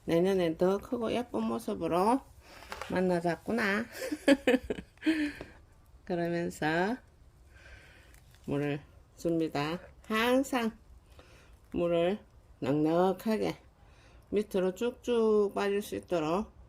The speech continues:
줘야 합니다. 꽃놀이 하면서 힐링이 많이 되죠. 조금 힘이 들 때도 있기는 합니다. <laughs> 이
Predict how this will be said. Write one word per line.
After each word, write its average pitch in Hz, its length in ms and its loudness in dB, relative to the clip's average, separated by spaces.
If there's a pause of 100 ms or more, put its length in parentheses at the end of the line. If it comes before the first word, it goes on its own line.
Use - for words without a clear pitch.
줘야 165 260 -4
합니다. 175 380 -4 (920)
꽃놀이 269 360 -2
하면서 196 800 -2 (760)
힐링이 269 340 2
많이 214 300 0
되죠. 226 480 0 (160)
조금 247 500 -2 (200)
힘이 302 340 0
들 262 180 0
때도 233 280 -2
있기는 214 400 -2
합니다. 226 640 -4 (400)
<laughs> - 1200 4
이 - 80 -2